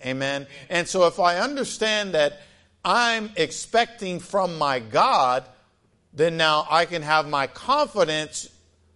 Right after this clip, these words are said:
be restored if need be. But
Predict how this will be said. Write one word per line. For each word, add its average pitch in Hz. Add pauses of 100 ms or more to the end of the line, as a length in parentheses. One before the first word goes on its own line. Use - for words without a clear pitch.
(280)
be 165
restored 196
if 208
need 185
be. 214 (440)
But 156